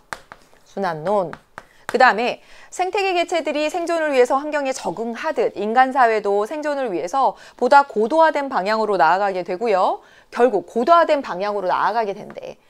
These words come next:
그리고 결국 단계적 성장을 통해서 이전보다 나은, 끝났지. 그렇지. 진화론입니다. 진화론. 문제 풀어보도록 하겠습니다. 가, 서구, 서구 중심적. 뭐가?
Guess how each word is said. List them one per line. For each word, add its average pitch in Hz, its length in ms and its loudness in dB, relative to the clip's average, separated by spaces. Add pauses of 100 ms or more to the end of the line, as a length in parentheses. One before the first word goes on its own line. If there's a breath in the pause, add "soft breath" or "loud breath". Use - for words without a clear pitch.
(180 soft breath)
그리고 175 140 -4
결국 180 460 0 (140 loud breath)
단계적 302 680 0
성장을 339 560 -2
통해서 254 300 -2
이전보다 262 480 0
나은, 208 420 0 (580)
끝났지. - 640 -12
그렇지. 185 400 -6
진화론입니다. 240 800 -4
진화론. - 320 -14 (460 loud breath)
문제 220 220 0
풀어보도록 302 540 0
하겠습니다. 208 680 -6 (480 loud breath)
가, 254 200 6
서구, 427 500 2
서구 403 360 0
중심적. 226 500 -4
뭐가? 208 440 4